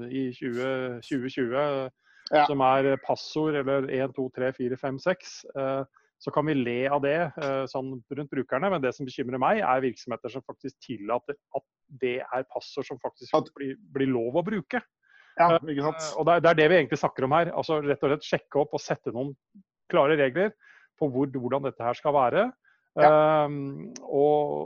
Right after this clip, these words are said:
Speaker 1: og ikke minst også sjekke det opp imot om det faktisk, også fra virksomhetsperspektivet, befinner seg passord som kanskje er på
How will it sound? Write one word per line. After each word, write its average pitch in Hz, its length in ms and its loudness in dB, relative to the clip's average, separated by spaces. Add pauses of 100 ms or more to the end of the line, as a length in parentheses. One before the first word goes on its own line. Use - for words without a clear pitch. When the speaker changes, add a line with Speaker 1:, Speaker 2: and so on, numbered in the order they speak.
(140)
Speaker 1:
og 160 80 0
ikke 151 160 -8
minst 165 240 -6
også 151 80 -8
sjekke - 480 -8
det 139 80 0
opp 120 180 -6
imot 139 300 -6
om 156 160 -6
det 196 80 -8
faktisk, 170 320 -6 (240)
også 156 240 -10
fra 160 160 0
virksomhetsperspektivet, 170 880 -8
befinner 139 480 -6
seg 151 260 0
passord - 460 -6
som 143 240 -8
kanskje 135 320 -8
er 131 240 -2
på 143 120 -4